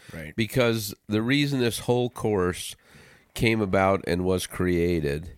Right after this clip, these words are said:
Speaker 2: was because of stake presidents coming to, to us at the Institute and requesting, uh, help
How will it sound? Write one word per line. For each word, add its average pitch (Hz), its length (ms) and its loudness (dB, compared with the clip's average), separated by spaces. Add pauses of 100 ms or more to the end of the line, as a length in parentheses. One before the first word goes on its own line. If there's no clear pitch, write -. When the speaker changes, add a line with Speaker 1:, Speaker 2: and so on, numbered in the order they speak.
(640)
Speaker 2:
was 98 220 0
because 98 440 0
of 92 160 0
stake 117 400 0
presidents 92 600 0
coming 95 600 0 (520)
to, 95 460 0 (140)
to 87 540 -2
us 92 300 0
at 87 120 -2
the 82 200 -2
Institute 76 840 -4 (360)
and 98 240 0
requesting, 92 920 -2 (760)
uh, 90 200 2
help 110 640 2